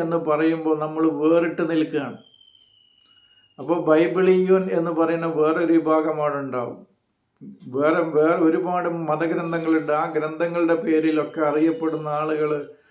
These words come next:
ഓരോരോ ഗ്രൂപ്പുകളായിട്ട് തിരിയാണ് ചെയ്യുക. മനുഷ്യരെ ഗ്രൂപ്പുകളായിട്ട്, വിഭാഗങ്ങളായിട്ട്, മതങ്ങളായിട്ട് തിരിക്കുന്നതിനെയാണ്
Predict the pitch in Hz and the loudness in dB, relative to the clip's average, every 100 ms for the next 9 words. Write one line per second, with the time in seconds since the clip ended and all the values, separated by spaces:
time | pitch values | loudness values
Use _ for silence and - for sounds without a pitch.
0 | _ _ - 135 147 160 156 156 143 151 | _ _ -8 -2 2 4 6 4 2 0
1 | 156 151 151 151 151 143 147 151 147 151 | 0 0 -2 0 0 -2 -6 -6 -4 -2
2 | 151 143 135 135 139 139 147 165 - 170 | -2 -2 -6 -6 -6 -6 -4 -4 -2 0
3 | 165 156 - 139 139 156 160 160 170 160 | 2 2 -2 -8 -2 2 2 2 -2 2
4 | 160 156 151 143 156 151 - - _ _ | 2 2 0 -2 -4 -6 -8 -18 _ _
5 | _ _ _ 135 147 123 160 165 170 160 | _ _ _ -4 -4 0 0 2 0 0
6 | 160 160 156 165 151 147 143 160 165 160 | 0 2 2 0 -6 -4 -4 -2 -2 0
7 | 160 160 151 147 147 143 - - _ _ | 0 0 0 -2 -4 -4 -8 -20 _ _
8 | _ _ _ _ _ _ - 151 160 156 | _ _ _ _ _ _ -6 2 4 4
9 | 165 165 165 160 156 151 151 | 0 2 0 0 0 -2 -2